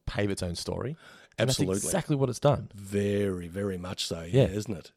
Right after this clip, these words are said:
Speaker 1: It's
Speaker 2: Yeah.
Speaker 1: brought in, like, all these new characters who you've never seen before, but you feel like you've known them forever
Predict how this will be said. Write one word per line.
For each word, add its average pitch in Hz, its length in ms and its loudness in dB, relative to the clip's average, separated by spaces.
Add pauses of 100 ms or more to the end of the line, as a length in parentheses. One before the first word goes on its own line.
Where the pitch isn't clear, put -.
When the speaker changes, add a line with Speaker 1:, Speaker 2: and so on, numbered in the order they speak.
Speaker 1:
It's - 100 -4
Speaker 2:
Yeah. 113 60 -8
Speaker 1:
brought 143 160 6
in, 131 80 4
like, 123 180 4
all 147 120 8
these 139 140 6
new 123 120 4
characters 123 400 2
who 120 60 -2
you've 120 120 0
never 170 220 4
seen 196 240 0
before, 101 420 -4 (180)
but - 100 -6
you 160 40 -2
feel 214 160 2
like 202 100 0
you've 135 100 -2
known 135 100 8
them 127 100 6
forever 202 400 2